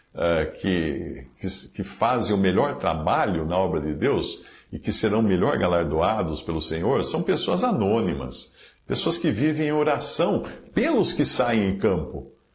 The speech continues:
seja esse trabalho tangível ou intangível, como é o que eu faço no mundo virtual.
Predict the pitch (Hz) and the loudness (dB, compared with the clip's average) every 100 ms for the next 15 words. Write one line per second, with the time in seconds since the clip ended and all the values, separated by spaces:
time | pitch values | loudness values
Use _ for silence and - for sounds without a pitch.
0 | _ - 113 113 113 117 101 95 - - | _ 0 2 4 2 0 0 -2 -2 -2
1 | 90 82 85 90 - 92 82 82 98 104 | 0 2 0 0 0 -2 0 0 0 -2
2 | 101 104 113 85 76 82 87 95 95 - | -4 -2 -2 -2 -2 -2 -2 -4 -6 -12
3 | - _ _ - 87 87 82 82 87 90 | -20 _ _ -4 -2 2 4 4 4 2
4 | 85 - 82 82 80 95 87 92 92 90 | -2 -4 -2 0 0 -2 0 0 2 0
5 | 80 76 92 95 92 80 73 67 - | 0 0 -2 -2 0 2 0 -4 -12